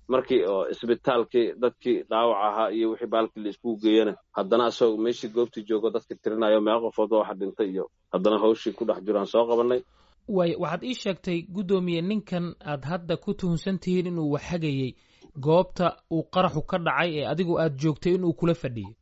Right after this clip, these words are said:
Speaker 1: Toban jeer uu ii yimid, waa iga tagaayay, waa ii imaanayay, waa iga tagaayay, wax yar ila fadhinayay, telefoon uu la istaagayay. Markaan hadda qaraxa dhacaayo, wuxuu uga maqnaay afar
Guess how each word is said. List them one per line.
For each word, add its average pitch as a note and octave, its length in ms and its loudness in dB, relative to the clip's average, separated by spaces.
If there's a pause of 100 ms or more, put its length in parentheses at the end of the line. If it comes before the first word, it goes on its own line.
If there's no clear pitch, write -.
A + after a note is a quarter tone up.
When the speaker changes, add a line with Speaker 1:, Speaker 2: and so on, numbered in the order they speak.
Speaker 1:
Toban F3 300 4
jeer F3 180 6
uu D3+ 160 0
ii F#3 80 -2
yimid, F3 220 0 (160)
waa C#3+ 180 2
iga D#3+ 120 2
tagaayay, E3 460 4
waa C#3+ 220 4
ii E3 140 4
imaanayay, D#3+ 440 0
waa C#3 160 2
iga D3+ 140 -2
tagaayay, D#3 480 0
wax D3+ 280 -2
yar D#3 180 0
ila D3+ 180 0
fadhinayay, D3+ 400 -2
telefoon D3+ 340 0
uu D#3 80 2
la D3+ 60 0
istaagayay. D3+ 480 0 (480)
Markaan E3+ 340 6
hadda E3 200 4
qaraxa D3+ 300 4
dhacaayo, C3+ 360 6
wuxuu C3 160 4
uga C#3 100 2
maqnaay A#2 360 -2
afar B2 200 -4